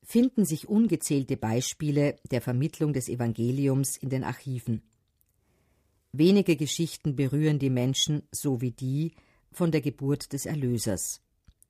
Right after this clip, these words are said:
Es sind innige Momente in den Hausgängen,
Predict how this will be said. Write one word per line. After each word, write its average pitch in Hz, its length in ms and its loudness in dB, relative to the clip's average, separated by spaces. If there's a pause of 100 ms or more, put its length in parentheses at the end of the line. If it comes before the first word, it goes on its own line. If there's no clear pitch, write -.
(720)
Es 180 180 2
sind 208 280 2
innige 180 380 4
Momente 135 540 2
in 123 180 -4
den 117 200 -2
Hausgängen, 127 680 0